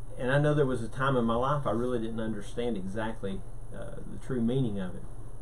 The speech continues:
But look at it today as a follower of Christ, and, and, uh, just, uh, take joy in, in the peace that I find in Christ, and, and the peace also that we find in the Lord, and, and, and he,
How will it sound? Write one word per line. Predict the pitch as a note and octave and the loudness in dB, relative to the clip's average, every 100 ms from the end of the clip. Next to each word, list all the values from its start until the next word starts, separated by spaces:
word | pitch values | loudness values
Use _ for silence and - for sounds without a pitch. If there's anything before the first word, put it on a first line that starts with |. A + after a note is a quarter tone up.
| - - - | -6 -6 -4
But | A#2 | 0
look | A#2 A#2+ | 0 2
at | A#2+ | 2
it | A2+ | 2
today | G#2+ A2 A2+ A2+ | -2 -2 0 0
as | G2+ | -2
a | G#2 | -4
follower | - G#2+ G#2 G2+ | -4 -2 -2 -4
of | - | -4
Christ, | B2 A#2 G#2+ G#2 - | 0 2 2 -2 -4
and, | G2+ - | -4 -4
and, | G#2 G2+ G2+ | -2 -2 -4
uh, | G2+ G#2+ - - - - - | -4 -6 -6 -6 -4 -6 -4
just, | A#2+ A2+ - - | -2 -2 -4 -4
uh, | F#2 - | -4 -2
take | B2+ A2+ G#2 | -2 0 0
joy | B2+ C3+ A#2+ G2+ G#2+ - - | 2 4 4 0 -2 -4 -4
in, | G#2+ G#2+ - - | -4 -4 -4 -4
in | A2 A2 G#2+ - - - - | -4 -4 -4 -4 -6 -4 -4
the | G2+ | -2
peace | C#3+ D3 C#3 | 0 0 0
that | A#2 | -2
I | G#2+ | -2
find | G#2 G#2 G2+ | -2 -2 -2
in | F#2+ | -4
Christ, | - G2 - - - - A#2 | -4 -4 -4 -6 -6 -6 -4
and, | A2+ G#2+ G#2 | -4 -4 -4
and | A2+ A2 | -4 -4
the | |
peace | - C3 A2+ A#2+ | -2 -2 -2 0
also | A#2+ A#2 A2+ | -2 -2 -4
that | A2 | -2
we | A2+ | -2
find | - A2+ A2+ | -2 -2 -2
in | G#2 | -4
the | G#2+ | -2
Lord, | A2+ A2+ G2+ | 0 0 0
and, | G2+ G2 | -2 -4
and, | G#2+ G2+ - | -4 -6 -6
and | E2+ - - - | -6 -6 -6 -6
he, | B2 A2+ | -4 -4